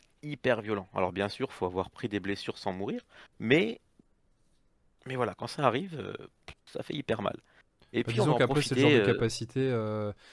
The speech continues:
Speaker 2: c'est le genre de capacité qui, qui va, entre guillemets, euh, euh, de f-, foutre un doute, euh, à l'adversaire. S'il peut taper dessus, mais qu'il est pas sûr de le tuer, c'est en mode, euh, est-ce que vraiment je lui donne une arme
Speaker 1: C'est ça.
Speaker 2: de destruction massive là,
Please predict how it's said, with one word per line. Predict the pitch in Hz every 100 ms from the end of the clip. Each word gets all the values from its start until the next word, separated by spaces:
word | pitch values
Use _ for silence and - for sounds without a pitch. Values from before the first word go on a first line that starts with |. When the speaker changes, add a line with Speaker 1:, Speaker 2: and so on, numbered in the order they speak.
| - -
Speaker 2:
c'est | 117
le | 110
genre | 110
de | 107
capacité | 107 110 110 - 110 135
qui, | 127 113 107
qui | 101 107
va, | 107 110 104
entre | 95 101 110
guillemets, | 101 117 120
euh, | 120 101 95 95 - _ _ -
euh, | - -
de | 110 -
f-, | - 110
foutre | - 120 -
un | 117
doute, | 127 143 - - -
euh, | 107 104 95
à | 107
l'adversaire. | 107 107 104 - 135 135 - - _ -
S'il | - 120
peut | 110 123
taper | 120 107 120
dessus, | - - 139
mais | 123 104
qu'il | 110
est |
pas | 123
sûr | 123 139
de | 120
le | 117
tuer, | - 123 143 160 - _ _
c'est | - 113
en |
mode, | 123 151 - _ -
euh, | 180 156 139 -
est-ce | 147 -
que | 160
vraiment | 131 127 135 151 170
je | 123
lui | 120
donne | 131 135
une | 120 123
arme | 139 135 117
Speaker 1:
C'est | 107
ça. | 98
Speaker 2:
de |
destruction | 110 113 - 123 135
massive | 120 - 147 135
là, | 135 135